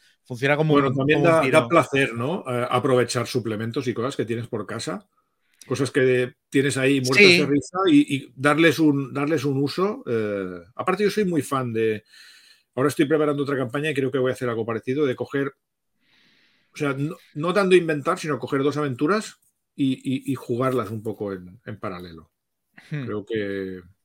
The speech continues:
Speaker 2: bueno, aporta un poco de caos, pero, pero también le da más,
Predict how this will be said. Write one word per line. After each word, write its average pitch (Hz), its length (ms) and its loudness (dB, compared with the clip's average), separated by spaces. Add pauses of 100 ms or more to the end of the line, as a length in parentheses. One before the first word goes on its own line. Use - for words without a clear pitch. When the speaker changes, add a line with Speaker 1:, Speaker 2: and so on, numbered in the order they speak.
(120)
Speaker 2:
bueno, - 240 -6 (540)
aporta 113 340 -2
un 98 60 -6
poco 101 220 -6
de 95 100 -8
caos, 110 400 -8
pero, 92 460 -6 (260)
pero 147 160 8
también 139 240 6
le 156 80 12
da 143 120 8
más, 135 600 0